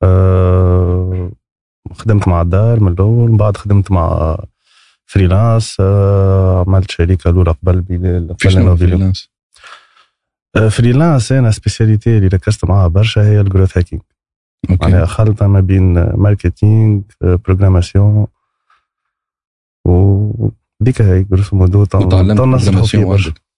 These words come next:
Speaker 2: عندك؟
Speaker 1: أي.
Speaker 2: أوكي. شنو هي ال-، شنو تعلمت في البروغراماسيون؟
Speaker 1: آه، بون، فما كور كان معناها بروغرام كمبيوتر ساينس، تبدا م-،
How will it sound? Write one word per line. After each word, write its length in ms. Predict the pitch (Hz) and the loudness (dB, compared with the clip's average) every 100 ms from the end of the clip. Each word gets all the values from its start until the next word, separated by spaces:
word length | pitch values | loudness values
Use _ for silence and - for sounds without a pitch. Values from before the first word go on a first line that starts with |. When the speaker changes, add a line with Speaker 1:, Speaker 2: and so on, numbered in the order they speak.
| _ | _
Speaker 2:
عندك؟ 140 | 101 92 | -2 -2
Speaker 1:
أي. 80 | 87 _ _ _ _ - | -2 _ _ _ _ -8
Speaker 2:
أوكي. 380 | 80 - 90 82 _ - | -6 -2 -2 -2 _ -10
شنو 200 | - 101 | -2 -2
هي 100 | 90 | -2
ال-، 260 | 78 85 | -4 -8
شنو 240 | 85 - 101 | -10 -4 -4
تعلمت 380 | 87 85 85 80 | -2 -2 -2 -4
في 60 | |
البروغراماسيون؟ 640 | - - - - 110 - 120 _ _ _ _ _ _ _ _ - | -8 -8 -6 -4 -6 -6 -8 _ _ _ _ _ _ _ _ -6
Speaker 1:
آه، 800 | 101 107 110 107 107 104 104 104 | -2 0 2 2 2 2 2 0
بون، 220 | 104 165 | 0 0
فما 260 | 143 151 143 | 0 -2 -2
كور 280 | - 151 113 | -2 -2 -2
كان 220 | - 120 | -2 0
معناها 340 | 98 87 104 101 _ _ - | 0 2 0 -2 _ _ -4
بروغرام 320 | 104 107 101 | 0 2 0
كمبيوتر 400 | - 113 120 107 | 0 -2 0 -2
ساينس، 380 | - 113 92 87 | -2 0 0 -2
تبدا 260 | 95 92 | -2 -2
م-، 180 | 85 80 | -2 -4